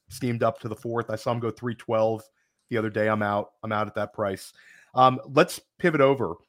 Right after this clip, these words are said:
We talked a little bit about structure. Now it's time to look at some guys that are moving up and down, um, draft boards. Last night, I took Amon-Ra Saint Brown with the one oh seven in an N F F C league.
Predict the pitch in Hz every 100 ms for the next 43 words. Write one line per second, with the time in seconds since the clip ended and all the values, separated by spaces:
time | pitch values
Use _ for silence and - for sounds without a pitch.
0 | _ - 123 147 147 147 143 135 123 123
1 | - 127 120 120 110 117 120 120 117 113
2 | 113 107 117 104 107 107 - 104 107 107
3 | 107 104 104 104 104 104 - 107 98 95
4 | 131 139 - 73 - - _ _ - -
5 | - _ 113 131 - 139 135 117 120 135
6 | 113 120 120 120 117 - 113 113 113 113
7 | 113 107 _ 120 110 110 110 104 - 107
8 | 107 98 98 104 101 101 101 101 - 107
9 | 104 107 101